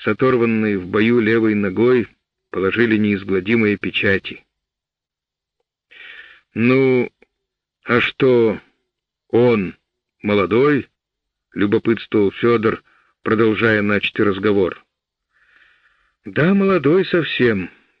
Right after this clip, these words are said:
тридцати годов, надо быть, нету».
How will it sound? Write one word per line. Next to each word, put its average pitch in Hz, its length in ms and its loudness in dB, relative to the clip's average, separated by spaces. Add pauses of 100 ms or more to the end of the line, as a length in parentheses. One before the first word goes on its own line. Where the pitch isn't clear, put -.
(100)
тридцати 110 460 -4
годов, 123 440 2 (480)
надо 98 300 -2
быть, 95 240 -4
нету». 95 340 -4